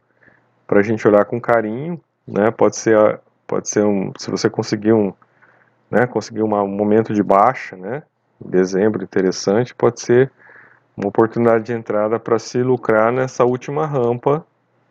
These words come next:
né, que eu, que eu acho segura pra se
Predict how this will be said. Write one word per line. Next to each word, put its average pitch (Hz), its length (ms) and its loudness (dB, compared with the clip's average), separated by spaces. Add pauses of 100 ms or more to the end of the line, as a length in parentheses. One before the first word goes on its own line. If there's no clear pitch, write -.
(600)
né, 101 440 2 (240)
que - 100 -4
eu, 101 140 4 (260)
que - 80 0
eu 107 160 6
acho 101 400 0 (800)
segura 120 640 6
pra 92 220 -4
se 92 380 -10